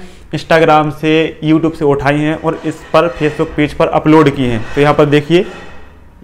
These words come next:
देख सकते हैं यहाँ पर ये डली हुई हैं और million million में तक रील गई हैं। जैसे कि देखिए, ये टू मिलियन गई है। तो ऐसे आपको करना है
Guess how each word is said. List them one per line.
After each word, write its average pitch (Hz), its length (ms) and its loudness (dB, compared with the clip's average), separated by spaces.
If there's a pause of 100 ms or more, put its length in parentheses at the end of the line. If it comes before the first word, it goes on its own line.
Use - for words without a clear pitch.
(560)
देख 139 140 2
सकते 160 240 -2
हैं 160 40 0
यहाँ 165 120 0
पर 160 140 2
ये 160 120 2
डली 147 260 2
हुई 151 180 2
हैं 170 320 -2 (420)
और 143 500 2 (220)
million 175 380 2
million 202 340 2
में 180 100 0
तक 196 220 0 (360)
रील 165 280 4
गई 143 180 4
हैं। 139 80 2
जैसे 151 220 2
कि 143 80 2
देखिए, 156 260 4
ये 175 60 6
टू 175 300 0
मिलियन 170 340 4
गई 143 160 4
है। 165 160 2 (840)
तो - 140 -4
ऐसे 175 260 2
आपको 180 380 2 (800)
करना 165 240 4
है 170 120 2